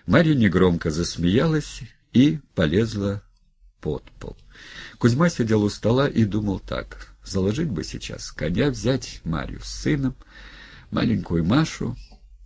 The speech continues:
и уехать, куда глаза глядят. Небось, место на земле найдётся.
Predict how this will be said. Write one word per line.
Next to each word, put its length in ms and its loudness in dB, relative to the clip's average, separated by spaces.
и 140 6
уехать, 600 0
куда 420 -2
глаза 560 -2
глядят. 560 -8
Небось, 380 -2
место 320 2
на 140 0
земле 500 0
найдётся. 760 -4